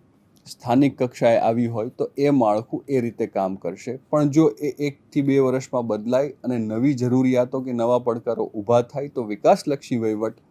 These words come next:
એમ કહે છે કે જરૂરિયાત પ્રમાણે આપણે ત્રણેય બાબતોમાં, માળખા, પ્રક્રિયાઓને, સંસાધન, માનવ સંસાધનોમાં પરિવર્તન લાવી એ પડકારોને આપણે, અ,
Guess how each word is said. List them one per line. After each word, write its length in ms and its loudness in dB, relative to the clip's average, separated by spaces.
એમ 160 -6
કહે 200 -6
છે 240 -10
કે 100 0
જરૂરિયાત 640 2
પ્રમાણે 480 -2
આપણે 360 -2
ત્રણેય 240 4
બાબતોમાં, 640 2
માળખા, 380 0
પ્રક્રિયાઓને, 760 -2
સંસાધન, 560 -4
માનવ 260 0
સંસાધનોમાં 760 -6
પરિવર્તન 500 -4
લાવી 360 -2
એ 40 -6
પડકારોને 760 -2
આપણે, 380 -4
અ, 40 -6